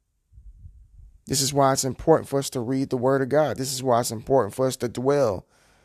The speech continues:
chapter after chapter, verse after verse, because the King James Bible possesses power and authority too. Keep your Bibles open.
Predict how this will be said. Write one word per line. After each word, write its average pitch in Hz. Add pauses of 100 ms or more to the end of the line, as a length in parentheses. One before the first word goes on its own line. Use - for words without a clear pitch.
(760)
chapter 139
after 135
chapter, 139
verse 131
after -
verse, 151
because 139
the -
King 156
James 131
Bible 120 (1040)
possesses 131
power 151 (1200)
and 113
authority 123
too. - (2250)
Keep -
your 135
Bibles 127
open. 127